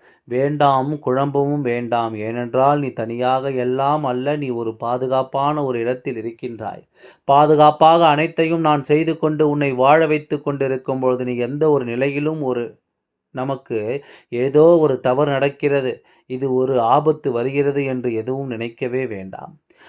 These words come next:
அமைதியான வாழ்க்கையை வாழ தயாராக எல்லாம் உனக்கு பிடித்ததாக நடக்கும். சகல விஷயங்களும் உன் வாழ்க்கையில் நடந்து உன் வாழ்க்கையில் மிகப்பெரிய ஒரு மாற்றத்தை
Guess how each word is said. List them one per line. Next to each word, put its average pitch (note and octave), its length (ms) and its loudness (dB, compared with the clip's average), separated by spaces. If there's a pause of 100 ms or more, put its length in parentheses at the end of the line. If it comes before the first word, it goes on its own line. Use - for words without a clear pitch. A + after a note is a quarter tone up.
(120)
அமைதியான D#3+ 760 6
வாழ்க்கையை E3 600 4
வாழ D3+ 260 6 (140)
தயாராக D#3+ 680 4
எல்லாம் D#3 460 4
உனக்கு D3 300 -2
பிடித்ததாக D#3 720 0
நடக்கும். A2+ 460 -6 (1120)
சகல C#3 380 2
விஷயங்களும் D#3+ 640 2
உன் C3 160 -2
வாழ்க்கையில் C3+ 600 2 (1080)
நடந்து D3+ 500 4 (100)
உன் C#3+ 180 2
வாழ்க்கையில் D#3 580 4
மிகப்பெரிய D3 580 2
ஒரு C#3 180 4
மாற்றத்தை D3 600 2